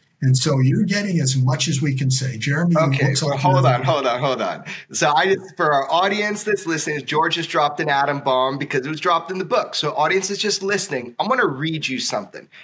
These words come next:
Speaker 2: Beginning of chapter nine. At the conclusion of a twenty eleven meeting in the Capitol building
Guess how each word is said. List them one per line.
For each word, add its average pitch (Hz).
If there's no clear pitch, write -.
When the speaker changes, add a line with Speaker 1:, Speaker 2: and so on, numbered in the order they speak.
Speaker 2:
Beginning 214
of 226
chapter 160
nine. 104
At 151
the 156
conclusion 202
of 190
a 151
twenty 165
eleven 185
meeting 160
in 135
the 120
Capitol 151
building 143